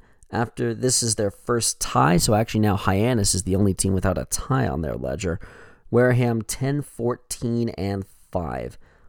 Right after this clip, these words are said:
on the overall standings. Cotuit is just a little bit behind the Falmouth Commodores for second place.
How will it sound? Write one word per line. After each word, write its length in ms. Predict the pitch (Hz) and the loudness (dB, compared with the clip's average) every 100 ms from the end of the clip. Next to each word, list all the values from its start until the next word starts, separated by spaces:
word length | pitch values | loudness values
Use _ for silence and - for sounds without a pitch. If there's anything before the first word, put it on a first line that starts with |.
| - | -12
on 240 | 85 90 78 | -8 -6 -6
the 200 | 82 - | -8 -8
overall 760 | 71 71 98 76 - - 50 50 | -8 -8 -8 -10 -10 -10 -10 -8
standings. 640 | - - 71 64 50 - - | -6 -6 -8 -12 -14 -14 -14
Cotuit 540 | - - 131 131 131 - - - | -10 0 4 4 4 -4 -20 -10
is 220 | - - | -8 -8
just 460 | 127 139 135 - | -2 4 4 2
a 60 | 90 | -2
little 300 | 87 120 120 | 0 0 0
bit 300 | 113 98 - | 0 -4 -4
behind 480 | 95 - 110 107 101 | -6 -2 -2 0 -2
the 60 | |
Falmouth 520 | - 107 101 98 - - | -2 -2 -2 -2 -6 -4
Commodores 640 | 110 101 98 98 92 92 | -2 0 0 0 0 -2
for 460 | - - 87 85 92 | -4 -6 -4 -2 -2
second 420 | - 90 - 92 | -2 -2 -4 -4
place. 380 | - 104 101 | -2 -2 -2